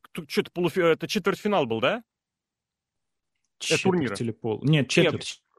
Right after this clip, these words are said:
Speaker 1: в полуфинал
Speaker 2: Четверть,
Speaker 1: бы,
Speaker 2: да.
Speaker 1: он бы тогда вышел
Speaker 2: В
Speaker 1: в финал.
Speaker 2: полуфинале Эдам Кол. Эдам
Speaker 1: Да,
Speaker 2: Кол
Speaker 1: да,
Speaker 2: уже
Speaker 1: да, да,
Speaker 2: был.
Speaker 1: да, да. Тоже, кстати,
Speaker 2: Да, всё
Speaker 1: в-,
Speaker 2: верно.
Speaker 1: вполне себе из-, изматывающий матч.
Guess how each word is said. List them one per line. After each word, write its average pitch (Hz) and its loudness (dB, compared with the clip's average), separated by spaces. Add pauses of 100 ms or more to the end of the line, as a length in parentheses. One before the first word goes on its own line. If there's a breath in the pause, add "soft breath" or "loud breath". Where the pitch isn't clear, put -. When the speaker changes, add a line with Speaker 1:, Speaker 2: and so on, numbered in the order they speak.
Speaker 1:
в 127 -4
полуфинал 226 6
Speaker 2:
Четверть, 202 -2
Speaker 1:
бы, 190 4
Speaker 2:
да. 180 4
Speaker 1:
он 196 4
бы 180 2
тогда 196 4
вышел 185 0
Speaker 2:
В - 0
Speaker 1:
в - 6
финал. 185 12
Speaker 2:
полуфинале 196 6
Эдам 151 6
Кол. 107 0
Эдам 123 -4 (120)
Speaker 1:
Да, 208 6
Speaker 2:
Кол 170 2
Speaker 1:
да, 220 6
Speaker 2:
уже 254 0
Speaker 1:
да, 233 0
да, 208 0
Speaker 2:
был. 208 -2
Speaker 1:
да, 175 -4
да. - -20 (200 soft breath)
Тоже, 269 6
кстати, - 2
Speaker 2:
Да, 208 0
всё - -6
Speaker 1:
в-, 202 -2
Speaker 2:
верно. 202 -4
Speaker 1:
вполне 202 0
себе 175 0 (180)
из-, 160 -6
изматывающий 160 -2
матч. 131 -6